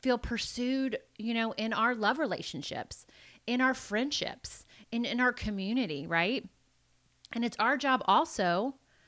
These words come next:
to go out there and pursue others, to pursue friendships, to pursue relationships. So that's where,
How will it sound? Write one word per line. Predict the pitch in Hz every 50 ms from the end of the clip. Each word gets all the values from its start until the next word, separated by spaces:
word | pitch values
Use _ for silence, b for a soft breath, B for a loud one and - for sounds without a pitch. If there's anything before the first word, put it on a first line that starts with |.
| b b b _
to | - 233
go | 185 - 214 233 247
out | 247 240 220 240
there | 220 226 226 233
and | 220 220
pursue | - 202 185 - - - 233 233 226 -
others, | 190 208 185 170 143 - - - - -
to | - 247
pursue | - - 262 - - - - 269 269 294
friendships, | 262 - - 196 175 160 - - 165 156 - - -
to | - 208
pursue | 208 - 240 - - - - 269 277
relationships. | 269 262 226 208 202 220 - - 190 180 165 - - 151 - - -
So | - 220 214 214 208 208 B B B B B B B
that's | 285 359 415 - - 285
where, | 277 247 233 226 202 -